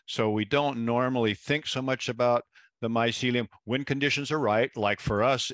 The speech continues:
in, uh, the fall. Uh, it rains, the temperature goes down.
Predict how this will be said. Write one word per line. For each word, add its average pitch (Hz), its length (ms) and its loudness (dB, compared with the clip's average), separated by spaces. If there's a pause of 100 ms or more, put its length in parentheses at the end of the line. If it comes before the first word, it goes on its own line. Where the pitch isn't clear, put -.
in, 101 540 -4
uh, 90 220 -2
the 85 100 -6
fall. 110 480 0 (640)
Uh, 95 200 0
it 95 200 -4
rains, 110 460 0
the 98 120 -8
temperature 110 440 -6
goes 110 280 -2
down. 107 360 0